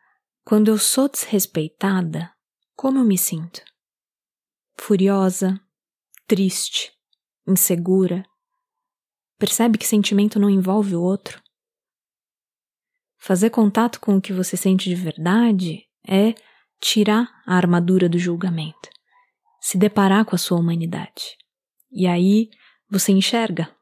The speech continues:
o seu medo, a sua tristeza,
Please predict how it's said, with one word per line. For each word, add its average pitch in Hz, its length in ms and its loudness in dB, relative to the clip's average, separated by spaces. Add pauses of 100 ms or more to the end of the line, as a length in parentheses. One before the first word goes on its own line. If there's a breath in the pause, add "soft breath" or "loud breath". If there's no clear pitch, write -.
(100)
o 202 40 2
seu 165 260 -4
medo, 202 580 2 (380)
a 175 80 -8
sua - 160 -4
tristeza, 185 880 0